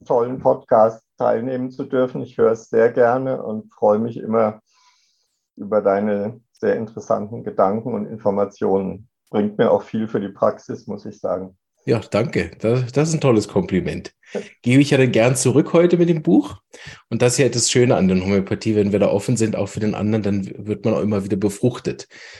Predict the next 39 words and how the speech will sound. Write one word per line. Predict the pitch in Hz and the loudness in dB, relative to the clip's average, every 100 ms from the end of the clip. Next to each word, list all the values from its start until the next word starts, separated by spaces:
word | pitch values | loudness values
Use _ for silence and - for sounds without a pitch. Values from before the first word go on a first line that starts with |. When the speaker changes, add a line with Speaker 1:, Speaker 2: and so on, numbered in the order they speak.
| - - _ - | -20 -20 _ 0
Speaker 2:
Weiß | 113 | 4
nicht, | 131 | 4
ob | 113 | 4
wir | 107 | 2
da | 113 | 2
Zeit | 113 113 113 | 2 0 2
haben, | 139 104 | 2 2
aber | 104 | 0
das | 98 - | -2 0
kann | 110 | -2
ich | 107 | 0
gerade | 107 | -2
sagen, | - 113 | -2 -2
das | 104 | 0
habe | 117 | 0
ich | 107 | 2
in | 110 | 2
deinem | 107 98 | 2 0
Buch | 104 | -2
extrem | 95 - - 127 135 | -2 -2 0 2 2
gemerkt, | 104 98 123 127 107 | 2 2 0 -4 -4
wie, | 104 101 98 | -2 0 0
wie | 101 - | -2 0
offen | 113 - 123 110 | -2 0 -2 0
du | 95 | 0
auch | 101 - | -2 -2
bist, | 113 - - - - _ - - _ - - | -2 -2 -8 -16 -20 _ -20 -20 _ -20 -6
dich | 107 95 | -6 -4
wirklich | 113 117 | -2 0
auch | 107 | 0
mit | 113 95 | 0 -2
allen | 104 107 127 127 | 2 2 2 0
zu | 123 | -2
vernetzen, | 117 104 104 - 120 | 0 0 0 -2 -2
die | 104 104 | -2 0
dir | 107 101 | 0 0
wirklich | 101 98 | -2 -2
was | 95 - | -4 0
bringen. | 101 95 - | 0 2 -2